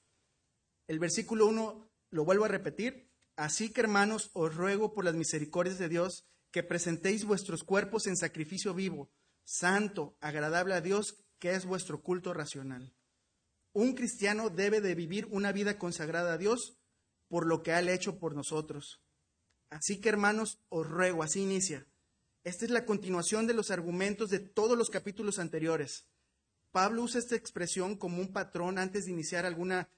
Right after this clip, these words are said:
exhortación de una doctrina fuerte. Después continúa con la expresión "os ruego".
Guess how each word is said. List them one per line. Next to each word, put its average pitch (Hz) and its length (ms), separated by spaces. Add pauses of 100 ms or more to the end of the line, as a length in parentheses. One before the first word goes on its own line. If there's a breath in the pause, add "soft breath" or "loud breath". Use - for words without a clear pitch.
(120)
exhortación 170 720
de 175 80
una 185 200
doctrina 175 440
fuerte. 185 560 (400)
Después 175 460
continúa 185 420
con 185 140
la 170 60
expresión 175 840
"os 156 300
ruego". 165 600